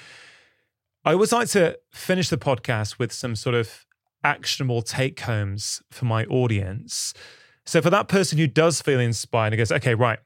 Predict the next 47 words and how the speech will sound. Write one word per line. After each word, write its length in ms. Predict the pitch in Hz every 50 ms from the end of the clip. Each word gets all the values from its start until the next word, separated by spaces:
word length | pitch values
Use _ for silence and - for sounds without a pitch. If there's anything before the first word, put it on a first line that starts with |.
| _ _ -
you've 180 | 131 131 - -
convinced 480 | - 135 117 104 135 139 131 - -
me. 140 | 117 107 107
I'm 100 | - 127
gonna 100 | 127 123
get 160 | 117 101 131 131
on 100 | 131 117
top 240 | - - 131 -
of 60 | - 110
this 180 | 110 101 -
now. 180 | 120 110 107 107
I'm 160 | - 110 101
forty 440 | - - - 180 180 175 170 - 156
years 220 | 156 156 135 -
old. 400 | 160 151 151 147 147 147 143 - - - - - - - - - _ _ _ -
I'm 260 | - 123 127 131 135
not 240 | 143 160 160 160 143
gonna, 400 | - 151 139 139 131 123 123 107 - _ _ _ _
it's 140 | - 135 -
not 200 | 175 190 214 190
gonna 140 | 156 185 156
happen 260 | 143 185 175 160 160
to 140 | 139 - 165
me 100 | 160 160
what 140 | 151 156 -
happened 220 | 147 160 139 139 -
to 80 | -
my 120 | 139 135 123
father 680 | - - - 175 165 160 160 156 143 139 135 135 135 139
or 120 | - 117
my 180 | 113 110 110 107
brother 580 | 101 - - 165 175 165 160 147 139 131 127 127
or 180 | 127 120 117 117
my 520 | 117 117 117 117 113 113 113 113 110 107 - _ _ _ _ _ _
granddad 540 | - 180 185 180 180 170 139 147 139 127 120
or 40 | 127
whatever. 520 | 127 139 156 165 160 123 131 117 110 - _ _ -
I 180 | 139 147 160
wanna 220 | 160 160 160 156 135
take 320 | - 143 135 135 135 -
control 440 | - - 117 - - 139 135 135 120
of 160 | 117 107 -
my 260 | 117 110 107 107 104 - _ _ _ _
life 320 | - 120 127 135 131 127 -
and 80 | 117 113
my 140 | 110 110 107
health." 680 | 98 - 131 117 110 110 113 131 135 - - -